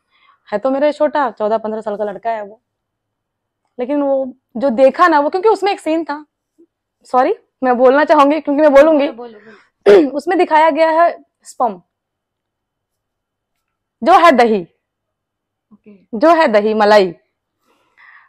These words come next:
Speaker 1: वो दिखाया गया कि मैं उसे चाट रही हूँ। तो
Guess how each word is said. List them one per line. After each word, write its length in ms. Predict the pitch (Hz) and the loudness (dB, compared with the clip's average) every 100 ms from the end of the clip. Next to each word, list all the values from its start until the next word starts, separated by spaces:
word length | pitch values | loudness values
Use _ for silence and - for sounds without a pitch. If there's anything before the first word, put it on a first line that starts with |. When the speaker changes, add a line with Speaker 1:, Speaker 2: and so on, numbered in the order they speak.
| _ _ - | _ _ 0
Speaker 1:
वो 80 | 294 | 2
दिखाया 360 | 339 294 311 | 2 4 4
गया 140 | 311 302 | 2 0
कि 60 | |
मैं 120 | 294 285 | -2 -4
उसे 160 | 285 | -4
चाट 320 | - 214 185 | -2 -4 -4
रही 140 | 175 165 | -10 -12
हूँ। 180 | 175 180 _ _ _ _ _ _ _ _ _ _ _ _ _ | -16 _ _ _ _ _ _ _ _ _ _ _ _ _ _
तो 120 | 339 | -6